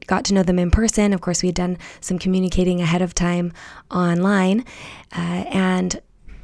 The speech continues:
we got them settled in, introduced them to the pets in the house, and gave them the keys. And we got dropped off at the airport and picked up their car in Salt Lake at the airport and spent the month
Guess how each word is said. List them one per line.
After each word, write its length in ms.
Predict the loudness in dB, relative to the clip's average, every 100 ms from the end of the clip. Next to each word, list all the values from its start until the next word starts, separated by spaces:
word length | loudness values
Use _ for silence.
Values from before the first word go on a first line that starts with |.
| -4
we 140 | 0 2
got 180 | 2
them 140 | 2 0
settled 400 | 4 4 4 4
in, 240 | 4 4
introduced 400 | 2 0 0 0
them 140 | 0 2
to 280 | 4 2 2
the 100 | 2
pets 300 | 4 2 2
in 60 | 2
the 80 |
house, 360 | 4 2 2 2
and 240 | 0 0 -6 -18 -20 -2
gave 140 | 4 6
them 100 | 6
the 120 | 4
keys. 380 | 6 6 6 4
And 180 | 2 0 -12 -18 -20 -18 -4
we 640 | 2 4 6 4 4 0 0
got 180 | 0 4
dropped 220 | 4 4
off 160 | 2 2
at 60 |
the 160 | 4 4
airport 420 | 4 4 4 2 2
and 340 | 2 2 -2 -10 0
picked 240 | 0 4 2
up 160 | 2
their 240 | 4 4 4
car 440 | 2 4 4 0 -6 -20 -20 0
in 560 | 4 6 6 2 -4 -16 -2
Salt 260 | 2 4
Lake 260 | 4 2 2
at 100 | 2
the 120 | 4
airport 460 | 4 4 4 4 2
and 320 | 0 0 -2 -8 -20 -20 -20 -20 -8
spent 360 | -2 0 0
the 60 | 0
month 380 | 0 0 -4